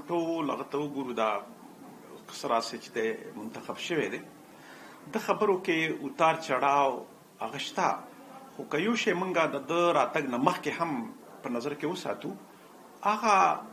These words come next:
د ده د پاکستان په ضد، لا د پاکستان په ضد خو به نه ورته وایم، بل ټکی به ورته استعمال کړو، د ځنه خبرې صفا کول غوښتل. آیا د دا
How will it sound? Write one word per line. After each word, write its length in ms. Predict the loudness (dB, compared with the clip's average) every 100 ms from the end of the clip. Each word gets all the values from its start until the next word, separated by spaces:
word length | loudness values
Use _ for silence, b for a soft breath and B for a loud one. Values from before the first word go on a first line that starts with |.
| -8
د 20 | -8 0
ده 140 | 2 4 4 4 2 -4 -14 -20 -20 -20 -20 -10 -6
د 20 | -6 -2
پاکستان 1200 | -2 -2 -6 -12 -12 -16 -2 4 6 6 4 2 0 -2 -4
په 80 | -10 -6
ضد، 320 | -2 -2 2 4 4 2 0 8
لا 140 | 10 10 6
د 100 | 0 0
پاکستان 500 | 0 -4 -4 -2 -2
په 120 | -6 -8
ضد 200 | -10 -8
خو 80 | -4
به 60 | 2
نه 80 | 2
ورته 220 | 4 4
وایم، 220 | 4 2 0 -2 -4
بل 120 | -4
ټکی 180 | -2 -2
به 160 | 0 -2
ورته 160 | -4
استعمال 420 | -8 -6 -4 -4 -4
کړو، 100 | -6 -8 -12 B B B B B B -20 2
د 20 | 8 10 10
ځنه 260 | 6 0 0 0
خبرې 480 | -2 0 0 0 -4
صفا 320 | -4 -4 -4 -2
کول 240 | -4 -4
غوښتل. 340 | -10 -14 -14 -16 -20 -20 -20 B B B B B B 0 4
آیا 200 | 8 8 8 6 0 -10 0
د 20 | 4 4 4 0 -6 -20 -20 -20 -2
دا 100 | 2